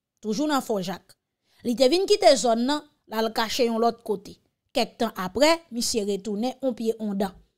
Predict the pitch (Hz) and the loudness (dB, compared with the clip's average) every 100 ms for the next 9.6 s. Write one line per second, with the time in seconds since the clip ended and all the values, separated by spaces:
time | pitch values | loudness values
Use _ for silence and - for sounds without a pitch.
0 | _ _ - 269 311 330 349 415 480 453 | _ _ -2 4 6 8 8 6 4 6
1 | 403 359 339 233 226 277 254 262 262 233 | 6 4 0 0 0 0 -2 0 0 0
2 | - 240 220 233 208 196 320 294 220 226 | -2 -4 -2 -4 -4 -4 2 2 2 2
3 | 226 202 277 330 330 - - 233 226 220 | 4 4 2 0 -6 -14 -8 0 2 4
4 | 233 196 208 240 208 - 185 - 202 208 | 4 2 2 0 -2 -8 -10 -8 -8 -8
5 | _ _ 247 208 214 220 202 196 - - | _ _ -4 0 0 0 -2 -8 -8 -8
6 | 180 185 _ _ - 202 202 - 180 165 | -8 -10 _ _ -8 -4 -4 -4 -12 -12
7 | - _ _ _ _ - - 494 494 453 | -18 _ _ _ _ -16 2 2 4 4
8 | 320 302 285 294 440 415 262 285 269 262 | 4 4 0 2 0 0 -2 -2 0 0
9 | 233 233 208 208 202 | -2 -6 -6 -4 -6